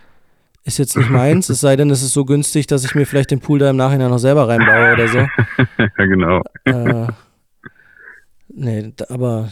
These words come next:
Speaker 1: genau.
Speaker 2: Aber
Speaker 1: Ansonsten
Speaker 2: das hast du auch noch nicht so oft gemacht, oder? Immobilien fotografieren oder abfilmen?
Speaker 1: Äh, wir haben das jetzt schon ein paar Mal gemacht mit der Immobilienmaklerin hier tatsächlich.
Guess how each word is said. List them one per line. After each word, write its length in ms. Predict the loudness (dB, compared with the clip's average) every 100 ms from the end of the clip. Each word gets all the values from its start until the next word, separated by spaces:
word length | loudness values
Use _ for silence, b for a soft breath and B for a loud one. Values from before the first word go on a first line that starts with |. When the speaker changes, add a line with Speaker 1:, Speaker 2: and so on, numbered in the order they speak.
| -12
Speaker 1:
genau. 480 | -10 -6 -6 -8 -10 -8
Speaker 2:
Aber 80 |
Speaker 1:
Ansonsten 480 | -6 -2 0 0 0
Speaker 2:
das 160 | 0 0
hast 220 | -2 0
du 60 | 2
auch 120 | 4
noch 120 | 4
nicht 160 | 2 2
so 80 |
oft 160 | 0 2
gemacht, 280 | 0 0 0
oder? 180 | 2 2
Immobilien 720 | 4 2 2 0 0 2 0 0
fotografieren 520 | -2 0 0 0 2
oder 180 | 2 0
abfilmen? 540 | 0 0 2 2 0 -6 _ _ _ _ -20 -20 _ _ _
Speaker 1:
Äh, 60 | 0
wir 840 | 2 2 0 -2 -2 -6 -6 -2
haben 120 | 0 0
das 140 | -2
jetzt 140 | -4 -6
schon 140 | -10
ein 40 |
paar 160 | -6 -4
Mal 320 | -4 -4 -4
gemacht 340 | -4 -4 -6 -8
mit 140 | -6
der 200 | -4 -4
Immobilienmaklerin 840 | -4 -6 -4 -4 -4 -6 -8 -8 -8
hier 140 | -8
tatsächlich. 640 | -10 -12 -12 -10 -12 -14